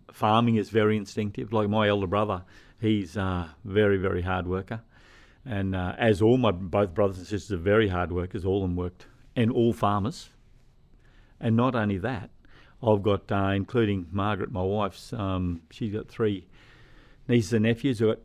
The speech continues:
nineteen nieces and nephews, and there's, uh, fourteen of them farming. So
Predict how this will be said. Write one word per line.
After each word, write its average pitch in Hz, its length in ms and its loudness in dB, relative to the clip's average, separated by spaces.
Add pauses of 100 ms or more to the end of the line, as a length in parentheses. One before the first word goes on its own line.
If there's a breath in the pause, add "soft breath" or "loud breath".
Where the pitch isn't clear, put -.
nineteen 120 580 2
nieces 110 340 0
and 104 120 0
nephews, 120 640 -2
and 107 260 0
there's, 98 320 -4
uh, 98 180 -2
fourteen 123 480 2
of 107 80 -2
them 101 140 -2
farming. 123 380 -4 (1300 soft breath)
So 110 340 2